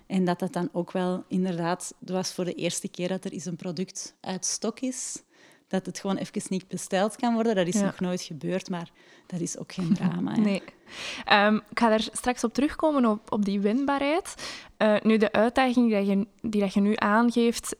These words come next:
Speaker 2: eh, liggen vooral in, in jullie productie en
Speaker 1: Ja.
Speaker 2: wat dat jullie zelf doen. Heb je ook gemerkt dat, dat bijvoorbeeld mensen minder consumeren of dat je gewoon minder, ja, kopers op je website kreeg?
Speaker 1: Ja. Ehm, er is een hele grote verschuiving gebeurd.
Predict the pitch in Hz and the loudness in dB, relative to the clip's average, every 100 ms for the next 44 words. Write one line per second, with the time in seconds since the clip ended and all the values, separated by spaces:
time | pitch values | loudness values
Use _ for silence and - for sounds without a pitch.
0 | _ 240 208 190 - 208 202 196 190 214 | _ -2 0 0 0 2 2 4 4 4
1 | 208 202 202 196 196 - 190 180 233 - | 2 0 -2 -2 -2 -2 -2 -2 -2 -2
2 | 302 208 220 202 196 190 185 196 247 277 | 0 2 2 2 2 0 2 0 0 0
3 | 311 - - - - 208 202 190 220 190 | -2 -4 -10 -2 0 2 0 2 2 2
4 | 190 233 - 202 - - 226 190 185 185 | 2 2 0 -2 -6 -10 -4 -2 -2 0
5 | 185 185 180 180 190 185 - 196 190 190 | 0 0 -2 0 -2 0 0 0 2 0
6 | 185 - - 180 - 185 - 240 294 240 | -2 -4 -4 -4 -2 -4 -2 0 0 -2
7 | 196 - 196 185 185 185 196 190 - - | -4 -4 -2 -2 0 0 0 0 -4 -8
8 | _ - 196 220 - 233 247 233 220 202 | _ -6 -4 0 0 2 2 0 2 2
9 | 202 - 285 294 - 349 392 226 208 - | 0 -2 -6 -6 -10 -8 -8 -4 -6 -6
10 | _ - - _ - 202 202 196 190 190 | _ -20 -20 _ -6 -2 0 2 0 0
11 | - 185 185 170 151 208 247 262 262 190 | -2 -4 -2 -2 0 0 2 0 -2 -4
12 | 175 - - 165 233 262 254 285 320 - | -6 -6 -4 -4 -2 -2 -2 -6 -10 -12
13 | - | -20